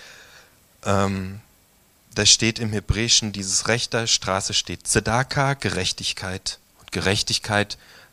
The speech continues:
heißt im Hebräischen nicht wie im Deutschen etwas Juristisches, sondern es drückt eine Treue aus. Ich bin dicht bei dir. Auf deiner Straße, die du gehst,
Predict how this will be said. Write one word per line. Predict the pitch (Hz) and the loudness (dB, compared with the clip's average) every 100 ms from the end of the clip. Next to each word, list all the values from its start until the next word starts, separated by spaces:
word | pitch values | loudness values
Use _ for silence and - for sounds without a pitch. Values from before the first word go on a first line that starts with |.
| - | -6
heißt | 98 90 - - | -2 2 0 0
im | - 90 | -6 -4
Hebräischen | 87 - 104 - | -2 0 2 2
nicht | 104 110 | 0 -2
wie | 104 | -2
im | 95 82 | -2 0
Deutschen | 90 110 - 107 104 - - | 2 2 2 0 -6 -10 -18
etwas | 95 92 - | -8 -2 0
Juristisches, | 90 110 - 107 104 90 | 2 2 0 0 0 0
sondern | 92 87 82 80 82 - - - - | 0 -2 -4 -6 -10 -18 -20 -20 -12
es | 92 - | -2 0
drückt | - 92 - | 0 -6 -4
eine | 87 82 | -6 0
Treue | - 95 95 87 80 | 2 4 4 4 0
aus. | 82 85 - - | -4 0 0 0
Ich | - | -8
bin | - 78 - | -10 -10 -4
dicht | - - - | -2 -2 -4
bei | 80 | -8
dir. | 80 71 _ _ | -8 -18 _ _
Auf | - 98 - | -8 -6 0
deiner | 104 107 101 | 0 2 2
Straße, | - - 110 120 131 | 0 2 4 6 4
die | 123 107 | 0 -2
du | 110 | -2
gehst, | - 101 95 - | -2 -4 -2 -2